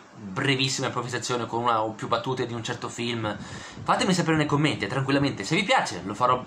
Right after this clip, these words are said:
lo farò tranquillamente, anche perché mi piace anche a me farlo, lo trovo divertentissimo. Quindi, se, dicevo, se vi piace, fatemelo sapere, perché sarò ben lieto di riproporlo in ogni video che farò.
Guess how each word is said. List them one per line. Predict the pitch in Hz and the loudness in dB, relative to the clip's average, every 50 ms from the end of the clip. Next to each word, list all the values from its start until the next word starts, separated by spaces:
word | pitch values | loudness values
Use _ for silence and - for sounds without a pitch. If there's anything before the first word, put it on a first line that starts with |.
| - | -8
lo | - 127 120 | -10 -4 0
farò | 127 143 151 165 | 4 4 4 4
tranquillamente, | 170 160 143 151 160 160 170 151 - - | 4 2 2 2 2 2 2 0 -2 -4
anche | - 104 | -8 -8
perché | 95 107 113 | -6 -6 -4
mi | 113 117 | -4 -2
piace | 110 127 120 - 120 | -2 -2 -2 -2 -2
anche | 110 113 | -2 -2
a | 117 | -2
me | 107 104 98 | -2 -2 -4
farlo, | 95 - 90 92 - 98 | -2 0 0 0 0 -2
lo | 98 | -2
trovo | 95 110 113 113 | 0 2 2 2
divertentissimo. | 110 113 131 135 - - 185 175 - 147 180 175 151 143 165 170 160 143 - - - - - - | 2 0 0 0 2 2 2 2 6 6 6 6 6 6 4 4 4 2 0 -4 -8 -10 -10 -4
Quindi, | - - 170 165 160 | 0 2 4 6 6
se, | - - 131 131 - - | 4 2 0 -4 -6 -4
dicevo, | 139 143 147 - 180 151 123 117 | -2 0 2 4 4 4 4 4
se | - - | 2 2
vi | 135 139 135 | 2 2 4
piace, | 139 160 147 139 131 - 117 | 4 4 4 4 2 2 0
fatemelo | 104 120 127 - 147 131 131 131 | 0 0 0 2 0 0 0 0
sapere, | - 139 135 165 196 190 | -2 0 2 4 4 4
perché | - 123 - - 131 117 95 - - - - - - - - - - - | 2 0 -2 -2 -2 -2 -2 -4 -10 -16 -18 -18 -18 -16 -16 -18 -14 -8
sarò | - - 139 135 151 175 196 202 | 0 4 6 6 8 8 6 6
ben | 165 175 | 6 4
lieto | 160 180 180 175 | 4 4 2 2
di | 151 135 131 | 2 2 0
riproporlo | 123 - 135 135 131 165 202 196 165 135 113 107 | 0 2 0 2 4 4 4 6 4 4 4 4
in | 110 113 | 2 2
ogni | 123 131 135 | 2 2 2
video | 135 151 147 143 | 4 4 4 2
che | 139 139 | 2 0
farò. | 135 - 127 120 107 87 | 0 2 2 4 4 2